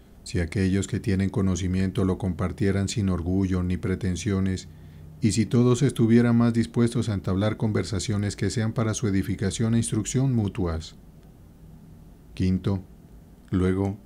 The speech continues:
no busquen crecer en conocimiento para recibir aplausos y para poder argumentar con otros. Más bien,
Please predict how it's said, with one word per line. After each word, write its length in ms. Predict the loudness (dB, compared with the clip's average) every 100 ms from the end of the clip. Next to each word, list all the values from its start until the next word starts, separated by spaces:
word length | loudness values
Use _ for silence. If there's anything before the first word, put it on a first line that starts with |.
| -4
no 220 | 0 2
busquen 360 | 0 2 0
crecer 380 | 2 2 2 0
en 100 | 0
conocimiento 800 | 2 0 2 0 2 2 0 -2
para 220 | 0 -2
recibir 460 | 0 -2 0 2 2
aplausos 560 | 0 2 2 2 0
y 60 | -2
para 280 | 0 -2 0
poder 280 | 0 0 0
argumentar 640 | -2 0 0 0 -2 0
con 200 | 2 2
otros. 520 | 2 0 -4 -4 -14 -20 -20 -20 -20 -20 -20 -20 -20 -20 -10
Más 220 | -6 -4 0
bien, 380 | 2 2 0